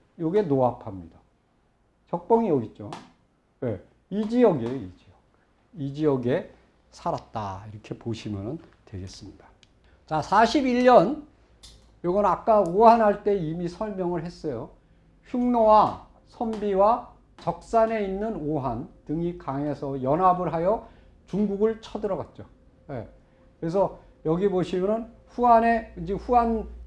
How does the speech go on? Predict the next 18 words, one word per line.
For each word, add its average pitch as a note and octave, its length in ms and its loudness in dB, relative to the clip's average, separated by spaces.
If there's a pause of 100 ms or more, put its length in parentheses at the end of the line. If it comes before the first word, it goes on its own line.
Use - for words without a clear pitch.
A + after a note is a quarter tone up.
(100)
초대 A#3+ 600 2 (280)
황제예요. F3+ 600 -2 (120)
광무제가 C3+ 760 -4 (400)
재용이라는 F#3 800 2
사람을 D#3+ 420 -2
요동태수에 F#3 960 -6 (200)
임명하여, C#3+ 760 -6 (340)
아, A#2+ 120 -6
이들을 D3+ 640 -4 (280)
깨부셨다. C#3+ 640 -8 (180)
그다음에 C3 340 -8 (300)
사십오 F#3+ 640 0
년에 G#3+ 520 0 (440)
흉노는 A#3+ 800 0
상곡, A#3 600 0 (420)
중산 F#3+ 540 -2
등을 F#3 360 -2
공격하고 D3 800 -6